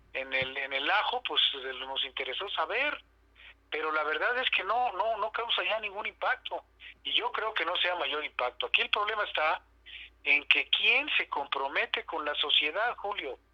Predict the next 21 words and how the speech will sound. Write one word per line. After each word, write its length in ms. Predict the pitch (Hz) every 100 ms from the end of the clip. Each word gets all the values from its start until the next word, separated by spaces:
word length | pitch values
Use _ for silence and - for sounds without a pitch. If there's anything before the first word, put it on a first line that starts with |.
| _ - - -
porque 260 | 147 -
yo 300 | - 220 262
no 160 | 202 214
estoy 280 | 226 220 226
viendo 560 | - 196 202 202 247 - _ - - -
más 180 | 139 147 -
que 380 | 143 139 135 -
puro 260 | 185 254
bla, 160 | 240 160
bla, 220 | 139 139
bla 480 | 131 160 196 240 - -
de 160 | - 139
lo 320 | 135 135 123 - -
que 240 | 135 135 - _
desgraciadamente 1080 | 139 135 135 135 131 175 220 208 175 202 202
hemos 220 | 196 165
visto 420 | 170 - 196 214 - - - -
últimamente 1040 | 156 208 - 196 165 139 160 190 - 175 147
en 80 | 135
la 120 | 131
política, 640 | 131 143 175 165 - 180